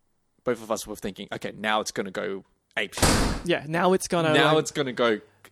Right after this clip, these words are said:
Speaker 1: South
Speaker 2: take the
Speaker 1: Park-ish,
Speaker 2: piss of everything.
Speaker 1: everything. And it didn't. It kind of just coasted along as how the first act did as well. And so I, I kind of felt like it didn't do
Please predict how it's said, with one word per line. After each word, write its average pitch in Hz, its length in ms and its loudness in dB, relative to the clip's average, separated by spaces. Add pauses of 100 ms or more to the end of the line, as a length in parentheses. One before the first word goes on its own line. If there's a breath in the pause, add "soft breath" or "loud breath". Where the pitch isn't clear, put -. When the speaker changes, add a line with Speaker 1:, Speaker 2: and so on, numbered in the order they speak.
Speaker 1:
South - 300 4
Speaker 2:
take 202 100 6
the 196 100 4
Speaker 1:
Park-ish, 107 200 0
Speaker 2:
piss 196 280 4
of 160 220 -4
everything. 160 320 2
Speaker 1:
everything. 110 400 -2 (520 soft breath)
And 180 140 -6
it 220 140 -8
didn't. 262 500 -2 (180)
It 180 120 -6
kind 240 200 -2
of 277 80 -4
just - 320 0 (840 soft breath)
coasted 190 340 -2
along 156 320 -4
as 147 260 -4 (120)
how 147 140 -4
the 151 160 -14
first - 300 -8
act 139 200 -6
did 139 120 -8
as 123 120 -8
well. 160 140 0
And 127 140 0
so 160 460 0 (100)
I, 135 200 2
I 202 60 0
kind 220 340 -4
of 226 80 -6
felt 139 180 -2
like 117 320 -2 (1500 soft breath)
it 170 160 -4
didn't 175 280 -2
do 151 340 2